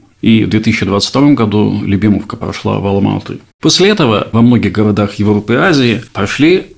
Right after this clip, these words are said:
фестивали «Эхо Любимовки». Это читки пьес основной и внеконкурсной программ. И к моменту нашего сегодняшнего разговора эти фестивали прошли во многих городах. Вот буквально только что закончился фестиваль в Гранаде, до этого были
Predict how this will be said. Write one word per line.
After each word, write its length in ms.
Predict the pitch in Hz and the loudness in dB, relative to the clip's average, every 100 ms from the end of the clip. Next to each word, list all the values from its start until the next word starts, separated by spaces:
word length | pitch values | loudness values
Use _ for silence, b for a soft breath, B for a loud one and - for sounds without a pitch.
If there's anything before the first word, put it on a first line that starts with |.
| - | -12
фестивали 560 | - 117 117 120 - | -6 0 2 0 0
«Эхо 240 | 127 110 95 | -2 -2 -2
Любимовки». 680 | 90 90 92 - - - - | -6 -6 -6 -8 -10 -20 -10
Это 200 | - 139 | -2 0
читки 400 | 147 - 113 - | 0 0 -2 -2
пьес 680 | - - 135 135 - - - - | -6 -2 2 2 0 -4 -8 -8
основной 540 | - - 107 123 160 | -6 -2 2 4 4
и 300 | 131 110 110 | 4 2 2
внеконкурсной 600 | 113 113 110 101 113 - 95 | 2 0 2 0 -2 -4 -4
программ. 680 | 95 101 120 165 190 185 349 | -2 -2 2 2 0 -2 -6
И 320 | - 82 - - - | -6 -6 -6 -12 -4
к 20 | |
моменту 340 | 98 107 104 | 2 2 2
нашего 320 | 104 101 98 | 0 0 -4
сегодняшнего 580 | 101 98 92 - - 92 | -2 -2 -2 -4 -2 -4
разговора 520 | 80 - 98 90 - - | -4 -4 -4 -4 -6 -10
эти 180 | - - | -12 -12
фестивали 420 | - - 113 104 | -12 -4 -2 -2
прошли 300 | 107 104 - | -4 -6 -4
во 100 | 107 | 0
многих 320 | 123 180 147 | 2 2 0
городах. 560 | 120 123 117 113 113 - | 0 2 2 0 -2 -6
Вот 240 | 113 - - | -16 -18 -18
буквально 320 | - 87 87 | -8 -6 -4
только 300 | - 95 - | -2 -4 -4
что 160 | - - | -8 -6
закончился 540 | 92 98 95 - - | -6 -6 -6 -8 -10
фестиваль 340 | - - 90 | -10 -8 -6
в 80 | 101 | -6
Гранаде, 560 | 107 101 110 131 139 85 | -4 -2 0 0 -2 -4
до 140 | - | -6
этого 280 | - - 104 | -6 -6 -8
были 300 | 98 95 90 | -6 -8 -8